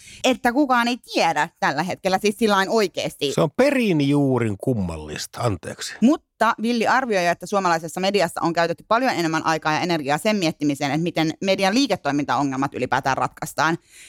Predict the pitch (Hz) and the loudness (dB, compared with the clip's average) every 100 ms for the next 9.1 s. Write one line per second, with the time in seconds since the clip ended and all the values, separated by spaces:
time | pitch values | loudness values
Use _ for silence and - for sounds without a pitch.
0 | - 175 175 214 214 202 214 262 226 185 | -4 0 0 2 2 2 2 0 2 0
1 | - 208 208 170 165 - 165 - - 151 | 0 0 2 0 -2 0 0 0 -2 0
2 | 147 143 175 202 220 208 214 - 208 190 | 2 2 2 0 0 0 0 0 0 2
3 | 175 165 160 165 170 202 233 - - 180 | 2 2 0 -2 -4 -2 -2 -2 0 0
4 | 196 160 - 139 143 160 185 247 - _ | 0 -4 -2 0 2 2 2 2 -2 _
5 | _ _ _ _ - 175 170 - 185 - | _ _ _ _ 0 2 2 0 -2 -2
6 | - 214 180 208 277 254 208 185 160 143 | -14 0 2 2 2 0 0 0 0 -4
7 | - 151 147 151 190 170 151 151 165 147 | -4 0 0 -2 -2 0 2 0 0 -2
8 | 139 139 143 147 139 135 - 151 - 147 | 0 0 0 0 -2 -8 -8 -8 -6 -8